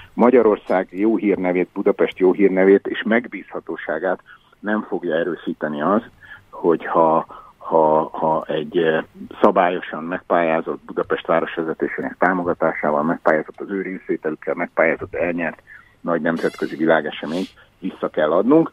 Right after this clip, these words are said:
Ennek lesz, eh, eh, anyagiakban nem ragadható, eh, kára is. A hírnevünk az biztos, hogy csorbul, a megbízhatás-, megbízhatóságunk csorbul, és kétszer is meg fogják gondolni ezek után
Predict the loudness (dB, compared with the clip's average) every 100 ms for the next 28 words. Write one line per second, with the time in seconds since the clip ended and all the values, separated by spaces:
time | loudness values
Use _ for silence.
0 | _ -2 0 0 -2 2 2 0 -2 0
1 | 0 -2 -4 -16 -16 -8 -4 -2 -2 -2
2 | -2 -2 0 0 0 0 0 -4 -4 -2
3 | -2 -2 -6 -2 -2 -2 -6 0 2 4
4 | 0 0 2 2 2 -2 -4 -8 -8 -8
5 | -8 -12 -14 -14 -14 -14 -12 -12 -12 -6
6 | -4 0 0 0 -6 -8 -8 -4 -4 -4
7 | -12 -10 -10 -10 -10 -8 -6 -6 -8 -8
8 | 0 2 4 4 2 0 -14 -10 -4 -4
9 | -2 -2 -2 -4 -4 -2 -2 -2 -4 -4
10 | -4 -4 -6 -8 -4 -4 -4